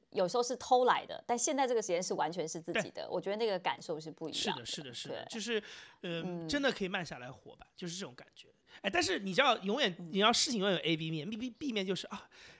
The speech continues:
Speaker 2: 你也是，我们，我们真的很无聊，我们没有什么事情做，<laughs> 对不对？
Speaker 1: 对，
Speaker 2: A B面。
Speaker 1: 就确实也是，可是我，对，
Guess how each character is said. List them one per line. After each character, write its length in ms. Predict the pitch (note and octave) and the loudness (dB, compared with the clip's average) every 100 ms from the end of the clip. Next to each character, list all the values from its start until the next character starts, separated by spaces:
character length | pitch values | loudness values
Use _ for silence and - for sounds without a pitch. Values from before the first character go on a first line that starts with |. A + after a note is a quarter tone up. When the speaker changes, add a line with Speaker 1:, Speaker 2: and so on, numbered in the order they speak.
| _ | _
Speaker 2:
你 140 | G3 | 2
也 80 | A3 | 2
是， 200 | G#3+ F#3+ - | 2 -2 0
我 100 | G3 | 4
们， 160 | G3+ B3 - | 4 4 4
我 80 | |
们 100 | A3+ | 4
真 120 | A#3 C#4+ | 6 6
的 120 | B3 - | 6 2
很 260 | - A3+ F#3 | 4 4 6
无 120 | F3+ | 4
聊， 260 | G3 D#3 D#3+ | 4 4 2
我 60 | |
们 120 | F3+ | 0
没 80 | G3 | 0
有 80 | G3+ | 0
什 140 | - D#3 | 0 -4
么 120 | D#3 - | -8 -6
事 180 | - C4 | -2 0
情 180 | - F#3 | 2 0
做， 200 | - A3 | 4 6
<laughs> 1120 | - - - - - - D#5 E5 - - - | 6 2 10 10 10 6 8 8 6 4 4
对 80 | - | 4
不 80 | B3 | 4
对？ 160 | A#3 - - - - - - - | 4 4 -2 -16 -16 -18 -4 8
Speaker 1:
对， 140 | A4+ | 10
Speaker 2:
A 40 | A#3+ | 10
B 80 | |
面。 100 | D4+ | 4
Speaker 1:
就 60 | C4 | 6
确 160 | A4+ G#4+ | 6 6
实 160 | C4 | 6
也 100 | C4 | 6
是， 140 | G#3 E4 | 6 2
可 100 | D4 | 4
是 100 | A4 | 6
我， 240 | D4+ A3 - _ _ _ - | 10 10 8 _ _ _ 4
对， 380 | D#4+ A3 - | 8 10 8